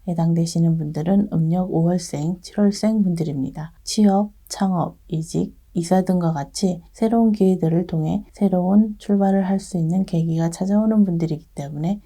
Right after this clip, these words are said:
음력 일월의 새로운 출발로 인해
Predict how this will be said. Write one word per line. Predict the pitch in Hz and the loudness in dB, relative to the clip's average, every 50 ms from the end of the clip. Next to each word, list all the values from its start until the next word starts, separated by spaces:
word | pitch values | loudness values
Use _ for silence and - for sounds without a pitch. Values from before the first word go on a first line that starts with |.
| _ - | _ -4
음력 | 160 160 160 160 156 156 - | 0 0 2 2 2 0 0
일월의 | - 170 165 165 156 156 156 165 | 0 0 0 0 0 0 -2 -4
새로운 | 165 - 180 165 160 160 175 190 190 190 | -2 -4 -2 -2 0 0 2 2 0 0
출발로 | - - 190 190 196 196 190 180 165 | -2 -2 -2 0 2 2 2 2 0
인해 | 147 135 135 156 160 - - | 0 -2 -2 -4 -4 -8 -10